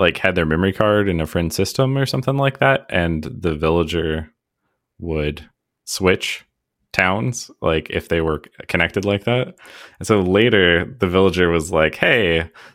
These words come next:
this person has sent me this letter," and shows the second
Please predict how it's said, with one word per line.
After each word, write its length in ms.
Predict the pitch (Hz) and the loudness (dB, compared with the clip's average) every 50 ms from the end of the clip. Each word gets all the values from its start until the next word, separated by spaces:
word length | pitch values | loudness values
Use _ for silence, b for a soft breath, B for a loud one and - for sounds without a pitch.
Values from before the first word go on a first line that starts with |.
| B B | B B
this 160 | - 131 131 | -4 -4 -4
person 800 | - - 156 151 139 - - 120 113 107 104 107 107 107 104 110 - _ | 0 2 2 2 2 2 2 2 4 4 2 0 0 -2 -4 -6 -8 _
has 480 | - - 101 110 101 98 98 104 98 - | -6 -2 0 2 2 2 2 0 0 0
sent 160 | - 127 131 127 | 0 0 2 2
me 120 | 143 147 | 2 4
this 220 | 139 156 151 139 | 4 4 2 4
letter," 380 | 139 147 - 170 143 107 92 85 | 2 4 4 4 4 6 6 4
and 240 | 85 - 95 98 95 | 4 4 2 0 0
shows 560 | - - 101 95 92 92 92 90 90 - - | 0 2 2 4 4 4 4 2 -2 -8 -12
the 160 | - - 92 | -8 -8 -8
second 640 | - - - - 95 92 - - 92 87 82 - - | -8 -6 0 0 0 0 2 -2 -2 -2 -2 -6 -12